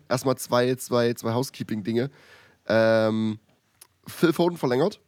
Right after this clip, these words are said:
mit City bis zwanzig siebenundzwanzig. Frage dazu: einzig logischer Schritt, keine Frage, ich glaub, das würden wir beide so sagen. Wenn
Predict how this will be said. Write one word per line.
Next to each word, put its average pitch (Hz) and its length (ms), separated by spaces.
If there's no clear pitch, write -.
mit 131 140
City 143 200
bis - 220
zwanzig 131 500
siebenundzwanzig. 127 880
Frage 160 500
dazu: 117 560
einzig 104 360
logischer 110 320
Schritt, 107 300
keine 95 240
Frage, 104 260
ich 101 60
glaub, 101 120
das 98 120
würden 98 160
wir 95 80
beide 98 240
so 101 100
sagen. 104 540
Wenn 113 720